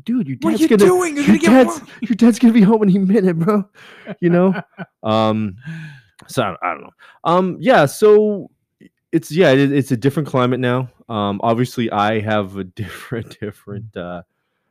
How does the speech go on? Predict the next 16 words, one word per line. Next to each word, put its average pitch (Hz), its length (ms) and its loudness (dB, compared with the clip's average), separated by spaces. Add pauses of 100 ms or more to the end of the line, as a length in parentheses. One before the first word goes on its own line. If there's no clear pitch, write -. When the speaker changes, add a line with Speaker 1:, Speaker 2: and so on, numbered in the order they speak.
(160)
Speaker 1:
uh, 87 580 -16 (140)
different, 101 460 -14
uh, 95 480 -16
look. 107 400 -8 (300)
Speaker 2:
Yeah, 165 140 0
you 165 180 0
don't 214 100 0
have 156 140 -2
to 165 100 -10
ask 160 240 -8
anybody 165 400 -2
to 127 60 -8
go 131 100 -4
in 120 60 -12
the 113 60 -16
fridge 123 200 -6